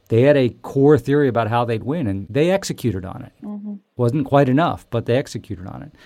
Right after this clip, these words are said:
Speaker 1: But I'd rather be us than them. I think we have a lot more assets. We clearly have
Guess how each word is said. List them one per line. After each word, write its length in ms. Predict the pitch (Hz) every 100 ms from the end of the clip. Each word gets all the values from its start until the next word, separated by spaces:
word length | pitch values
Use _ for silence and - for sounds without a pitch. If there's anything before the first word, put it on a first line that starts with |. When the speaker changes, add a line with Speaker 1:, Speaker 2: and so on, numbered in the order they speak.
| - - _
Speaker 1:
But 100 | 165
I'd 180 | 151 185
rather 280 | 185 190 190
be 180 | 165 147
us 160 | 143
than 140 | - 127
them. 240 | 156 104
I 100 | 101
think 220 | 104 113
we 80 | 113
have 100 | 110
a 60 | 104
lot 240 | 107 107
more 160 | 107 113
assets. 520 | 139 - 127 120 -
We 80 | 95
clearly 380 | - 113 104 98
have 400 | 101 98 98